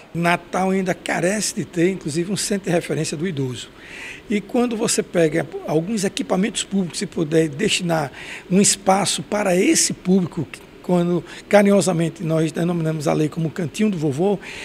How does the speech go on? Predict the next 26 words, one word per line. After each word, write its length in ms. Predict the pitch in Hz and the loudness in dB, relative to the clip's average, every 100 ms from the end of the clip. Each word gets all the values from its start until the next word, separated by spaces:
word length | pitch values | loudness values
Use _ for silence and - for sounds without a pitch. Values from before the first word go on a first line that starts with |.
| - - | -10 0
isso 260 | 220 - | 2 2
vai 400 | 165 190 196 202 196 - - - | 2 2 2 0 -4 -12 -18 -4
potencializar 1040 | 233 311 - 226 - 202 170 135 151 170 - - - | 2 2 2 0 2 2 2 2 2 0 -4 -14 -4
e 80 | 208 | 2
dar 200 | 190 233 | 4 4
oportunidades 920 | 311 - 196 - 233 196 170 185 214 | 2 -2 -6 -2 -2 0 0 0 0
a 80 | 214 | 0
este 280 | 226 - | 0 0
público 480 | - 247 247 - 170 - - - - | -2 -2 -2 -2 -4 -4 -10 -10 0
a 100 | 214 | 0
ter 560 | - 175 165 165 - - | 2 4 4 2 -6 0
não 240 | 226 403 | 2 2
apenas 380 | 381 - 277 214 | 0 0 0 0
um 80 | 277 | 0
espaço 480 | - - 254 220 208 | -2 0 2 2 2
reservado 260 | 185 175 | 2 0
para 220 | 165 156 | 0 -2
ele, 120 | 143 147 | -2 -2
mas 160 | 160 | -2
gerar 280 | 190 185 185 | 0 2 0
atividades 640 | 196 269 190 165 165 196 | 0 -4 -4 0 0 0
para 260 | - - 92 | -4 -6 -6
eles 400 | - - - - - | -10 -14 -18 -6 0
e 80 | |
serviços 580 | 165 247 143 156 185 - | 2 4 2 2 0 -2
públicos 540 | - 190 170 - - | -2 0 0 -2 -10